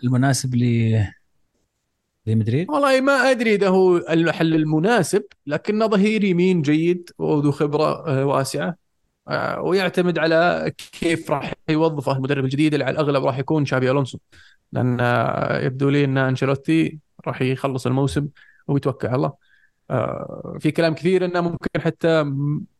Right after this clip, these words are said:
Speaker 2: ما يكون معهم في كأس العالم.
Speaker 1: أنشيلوتي، هذا اللي سمعته.
Speaker 2: أنشيلوتي.
Speaker 1: بس، آم، الآن يعني خطوة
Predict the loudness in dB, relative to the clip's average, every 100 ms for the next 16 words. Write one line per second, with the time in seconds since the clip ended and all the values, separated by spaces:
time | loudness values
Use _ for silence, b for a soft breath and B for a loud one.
0 | _ -4 0 0 0 0 0 0 -2 -2
1 | -2 -4 -4 -2 -2 -4 -10 _ _ _
2 | _ _ _ _ _ _ _ _ _ _
3 | _ _ _ _ _ -4 0 0 0 0
4 | 2 0 0 2 2 2 0 -2 -4 -8
5 | B B B -6 -2 -2 -4 -12 _ _
6 | 0 2 4 4 2 0 -2 _ _ -20
7 | -20 -20 _ _ _ -20 _ _ _ _
8 | -2 2 2 0 0 2 2 0 0